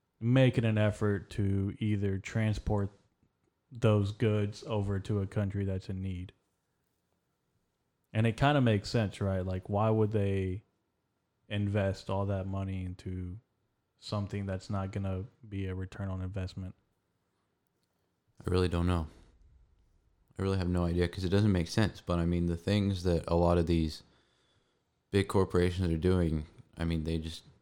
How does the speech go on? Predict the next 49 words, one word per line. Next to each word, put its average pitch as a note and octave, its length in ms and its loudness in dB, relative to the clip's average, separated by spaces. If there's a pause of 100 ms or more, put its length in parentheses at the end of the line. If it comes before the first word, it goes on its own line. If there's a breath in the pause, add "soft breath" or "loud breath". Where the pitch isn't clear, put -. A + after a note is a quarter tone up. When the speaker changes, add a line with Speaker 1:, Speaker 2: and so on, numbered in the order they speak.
Speaker 2:
they E2+ 140 -2
don't E2 200 0
make E2 200 0
sense, E2 320 -2
but - 180 -10
they F2 80 -2
don't E2 120 0
need E2+ 160 0
to - 60 -6
make D#2 200 -2
sense. - 380 -12 (480)
Not E2+ 160 -2
to - 100 -4
us. - 340 -4 (300)
Speaker 1:
Yeah, G#2 300 0 (200)
and A#2 120 0
it A#2 60 4
only B2 240 4
has A#2 220 2
to A#2+ 80 -2
make A2+ 220 0 (100)
sense A#2 300 -2
to A2+ 80 -2
them A2 200 2
on G#2 160 0
paper. G#2+ 440 -2 (160)
Speaker 2:
Yeah. - 140 0
Speaker 1:
Like, G#2+ 120 0
if G#2+ 140 -2
they're A#2 200 4
making A2 340 0
a G2+ 60 0
shit G#2+ 240 -4
ton A2 160 -4
of G2+ 80 -2
money, G2+ 260 -4
that's G2 200 -6
the G#2 80 -8
only G2+ 160 -4
thing G#2 160 -6
they G2 100 -4
care G2+ 240 -6
about G2 260 -6
is G2 120 -6
their G2+ 100 -4
Speaker 2:
All F2+ 320 4
Speaker 1:
bonus. F2+ 120 4
Speaker 2:
on E2+ 180 2
paper. D#2+ 440 -6